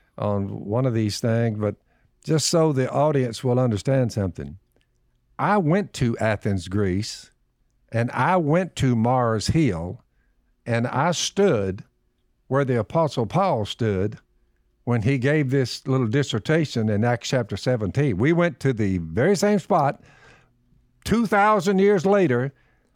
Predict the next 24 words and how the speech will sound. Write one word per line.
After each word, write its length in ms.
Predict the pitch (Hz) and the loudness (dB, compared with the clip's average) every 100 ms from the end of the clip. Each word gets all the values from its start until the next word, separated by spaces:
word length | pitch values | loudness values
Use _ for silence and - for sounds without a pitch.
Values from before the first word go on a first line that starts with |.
| _ - | _ 0
I 160 | 175 | 2
memorized 960 | 175 202 214 165 147 135 127 139 131 - | 4 4 4 4 4 4 4 2 -2 -2
this 220 | 143 - | -2 2
entire 460 | 165 170 160 165 147 | 0 2 2 2 0
section, 600 | - 185 - 107 107 120 _ _ _ _ _ - | 0 -2 -2 -4 -4 -6 _ _ _ _ _ -4
got 200 | 131 175 | 2 2
up 120 | 190 190 | 2 2
on 140 | 185 | 2
that 200 | 180 165 | 4 4
hill, 500 | 170 202 135 117 139 - _ _ _ _ _ _ _ _ | 4 4 2 0 -6 -12 _ _ _ _ _ _ _ _
they 160 | 135 | 0
turned 320 | 165 185 196 170 | 2 0 2 0
the 60 | |
cameras 460 | - 196 190 147 123 | 2 2 2 2 2
on, 400 | 131 135 139 131 - - _ _ - | 2 2 0 -4 -12 -20 _ _ -4
and 180 | 117 123 | -2 0
I 140 | 151 | 0
presented 640 | - 131 120 190 151 123 | 0 -2 2 2 2 0
Paul's 400 | - 156 151 131 | 0 2 2 2
argument 520 | 151 170 147 120 123 - _ _ _ _ | 2 2 2 0 -2 -8 _ _ _ _
two 160 | - 196 | -2 0
thousand 480 | 196 180 160 147 165 | 2 2 2 2 2
years 240 | 170 131 | 2 2
later. 400 | 180 175 85 | 2 2 -2